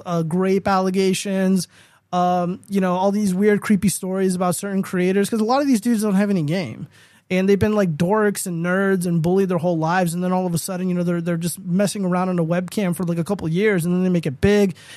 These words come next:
and then all of a sudden they're ge-, they're getting invited to, like, all the e-girl parties and shit, and then, you know, that's why you get,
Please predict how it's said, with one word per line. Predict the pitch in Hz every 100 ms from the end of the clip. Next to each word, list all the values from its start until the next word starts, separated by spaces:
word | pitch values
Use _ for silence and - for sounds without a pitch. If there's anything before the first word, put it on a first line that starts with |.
| -
and | 185
then | 202
all | 190 208
of | 202
a |
sudden | - 208 196
they're | 190
ge-, | 180 196 180
they're | 175
getting | 175 190 190
invited | 170 180 190 190
to, | 202
like, | 185
all | 185
the | 180 202
e-girl | 190 180 190 175
parties | - 180 185 180
and | 180
shit, | - 180 180 - - - -
and | 185
then, | 185 185
you | 196
know, | 202
that's | 190 214
why | 214
you | 208 196
get, | 185 202 185